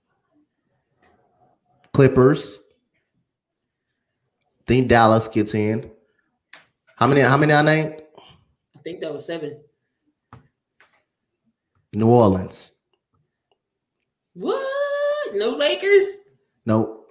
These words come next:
Speaker 1: I, I don't think they do enough to get in. Not yet. I don't think th-, it moves the needle a little bit. I think they're gonna lose a couple of, couple of, couple of more games down the stretch. Somebody, somebody will, will move up. Now Portland have a chance to get in too, right? They right out too, huh?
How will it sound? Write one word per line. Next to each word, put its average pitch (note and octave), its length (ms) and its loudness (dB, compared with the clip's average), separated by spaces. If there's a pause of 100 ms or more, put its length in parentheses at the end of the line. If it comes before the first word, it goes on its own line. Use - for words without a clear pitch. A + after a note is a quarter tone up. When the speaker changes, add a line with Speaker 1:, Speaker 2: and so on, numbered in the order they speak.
(180)
Speaker 1:
I, A#2 340 2
I A#2+ 40 6
don't A#2+ 120 0
think B2+ 140 -2
they A#2 140 2
do A#2 360 0
enough A#2 240 2
to A#2+ 60 -8
get A2+ 120 0
in. G#2 200 -4
Not A#2 280 -2
yet. A2 220 2
I A2+ 140 4
don't C3 120 2
think C3+ 220 -2
th-, - 120 -12
it A#2+ 120 0
moves B2+ 300 0
the A#2 60 -6
needle B2 280 0
a - 20 -4
little G2+ 220 -4
bit. G2 240 -6 (1120)
I A#2 100 2
think C3 220 2
they're B2 140 6
gonna A#2+ 180 2
lose A#2 260 2
a A2 40 -2
couple A2+ 360 0
of, - 140 -6
couple A#2 260 -2
of, A2 240 -6
couple A2+ 240 -2
of A2+ 60 -2
more A2 180 -2
games G#2+ 280 -2
down A2 200 0
the G#2 80 -6
stretch. G#2+ 300 -2
Somebody, A2 400 0
somebody G#2+ 440 0
will, F2 180 -4 (320)
will G#2+ 100 0
move A2 260 0
up. G2+ 240 -2
Now A2 200 0
Portland D3+ 400 4
have C3 200 2
a B2 40 -4
chance B2 240 0
to A#2+ 80 -2
get A#2+ 120 2
in A2 160 0
too, C3+ 200 2
right? G#2+ 300 0
They A#2+ 120 2
right A#2 280 2
out G#2+ 160 -2
too, C3 100 -6
huh? A#2 240 -4